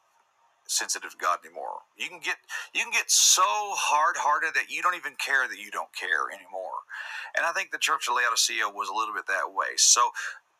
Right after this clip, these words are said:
first of all, these were literal churches that existed at, at, at that time. Number two, I think that,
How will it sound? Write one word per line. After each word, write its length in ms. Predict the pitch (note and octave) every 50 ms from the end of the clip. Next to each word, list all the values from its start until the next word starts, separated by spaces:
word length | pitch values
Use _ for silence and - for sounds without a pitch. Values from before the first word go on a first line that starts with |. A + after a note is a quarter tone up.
| _ _ -
first 300 | - - - E3+ - -
of 60 | D#3
all, 80 | D#3 D3
these 180 | D3 C#3+ - -
were 140 | A2+ G#2+
literal 600 | G2+ G2 G2 G#2 - A#2+ D#3 E3+ - - - - -
churches 540 | - - C#3 B2 A2+ - - A#2 A2+ - -
that 120 | - A#2 G#2+
existed 680 | G#2+ G#2 G#2+ - A#2+ A#2 - - - - F#2+ - - - _ _ _ -
at, 220 | F#2 F#2+ G2 - - -
at, 240 | - G#2 G2+ G2 - - G2+
at 140 | G#2 - -
that 180 | G2+ - -
time. 380 | - - G2+ F2+ F2 F2+ G2 G#2 - - - - - - _ _
Number 180 | - C#3 D#3 D3+
two, 160 | - - D3
I 120 | D#3 D3+ D3+
think 180 | - D#3+ D#3
that, 100 | - A#2+